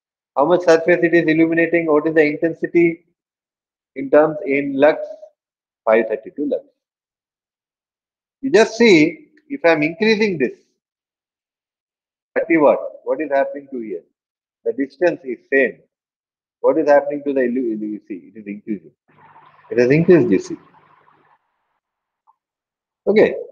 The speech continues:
Similarly, for halogen bulb, two thirty watt, when you calculate, you see what is happening to the luminaire. Okay. Similarly, for a fluorescent compact bulb,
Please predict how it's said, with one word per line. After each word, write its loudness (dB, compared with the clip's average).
Similarly, 6
for 2
halogen 2
bulb, 2
two -6
thirty -2
watt, 2
when 0
you -2
calculate, 0
you -12
see -4
what 2
is -2
happening -2
to -6
the -2
luminaire. -6
Okay. 0
Similarly, 2
for 4
a -2
fluorescent 0
compact -2
bulb, 2